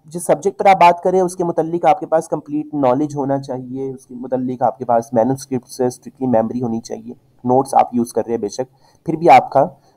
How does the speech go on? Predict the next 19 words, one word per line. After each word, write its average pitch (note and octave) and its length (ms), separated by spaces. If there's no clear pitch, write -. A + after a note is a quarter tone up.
उस B2 140
पर - 220
पूरी C#3 360
grip B2+ 260
होनी G2 180
चाहिए। F#2 360
Time F#3 240
का G#3 120
ख्याल D#3+ 300
रखना D#3 240
है D3+ 60
आपने, C#3+ 240
क्योंकि D3 260
लोग C#3+ 280
जो D#3 120
वहाँ C#3+ 220
आए B2+ 140
हुए B2+ 140
हैं B2+ 400